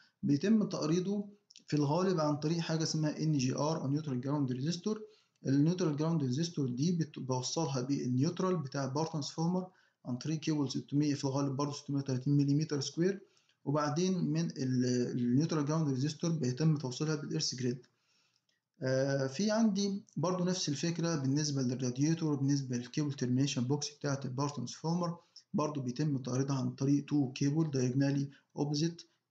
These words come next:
آه، من different locations، آه، بيكون بكابل ميتين وأربعين مليمتر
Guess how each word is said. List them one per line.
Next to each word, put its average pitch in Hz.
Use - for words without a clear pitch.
آه، 127
من 131
different 143
locations، 180
آه، 139
بيكون 139
بكابل 139
ميتين 139
وأربعين 139
مليمتر 139